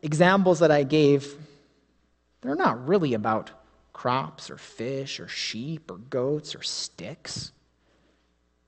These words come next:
They're about us. The things being gathered symbolize people. It's about us. You see, Jesus is a gatherer.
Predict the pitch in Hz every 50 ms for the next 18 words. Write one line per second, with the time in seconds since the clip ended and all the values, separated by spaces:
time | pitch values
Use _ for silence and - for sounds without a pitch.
0 | _ _ _ - 156 156 151 135 143 202 - - - - - - - - - _
1 | _ _ _ _ _ _ _ _ _ _ _ _ _ _ _ _ _ _ _ _
2 | _ _ _ _ _ _ _ - 135 - 196 196 185 175 170 175 - - - -
3 | - - 190 175 170 147 143 147 143 131 139 139 156 175 185 170 151 151 143 139
4 | 127 - - - 165 160 160 151 143 143 139 139 135 135 127 123 117 113 - -
5 | - - - _ _ - - - - - 95 - - 110 104 65 - - _ _
6 | _ _ _ _ _ _ _ _ _ _ _ _ _ _ _ _ _ _ _ _
7 | _ _ _ _ _ _ _ _ - 113 - - 110 147 147 104 - - - -
8 | - - - - - _ _ _ _ _ _ _ _ _ _ _ _ _ _ _
9 | _ _ _ _ _ _ _ _ _ - 151 131 - 170 165 147 135 135 170 220
10 | 233 214 202 208 202 196 - - - - 156 165 165 160 160 156 160 156 - -
11 | - - - _ _ _ - 135 127 123 123 123 135 131 123 123 120 110 117 110
12 | 95 80 71 67 -